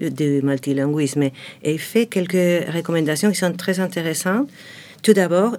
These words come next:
ils doit-, ils disent qu'il y a une absence d'une perspective hol-, holistique qui se traduit dans un cadre stratégique et de plans d'action. Il n'y en a pas. Donc, c'est plutôt comme des normes qui apparaissent, mais qui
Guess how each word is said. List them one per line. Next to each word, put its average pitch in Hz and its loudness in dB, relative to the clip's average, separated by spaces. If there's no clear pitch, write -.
ils 156 -6
doit-, 160 -6
ils 160 -6
disent 196 0
qu'il 175 -2
y 165 2
a 165 2
une 165 2
absence 214 0
d'une 185 -2
perspective 170 -2
hol-, 160 -2
holistique 175 -2
qui - 0
se 202 2
traduit 190 2
dans 185 0
un 165 -4
cadre 180 -4
stratégique 175 -2
et 190 -2
de 156 -2
plans 165 -2
d'action. 151 -6
Il 160 -6
n'y 170 -2
en 165 -2
a 160 -4
pas. 165 -2
Donc, 151 -2
c'est 180 -2
plutôt 220 2
comme 160 0
des 160 2
normes 196 4
qui 196 -2
apparaissent, 180 0
mais 175 -2
qui 160 -4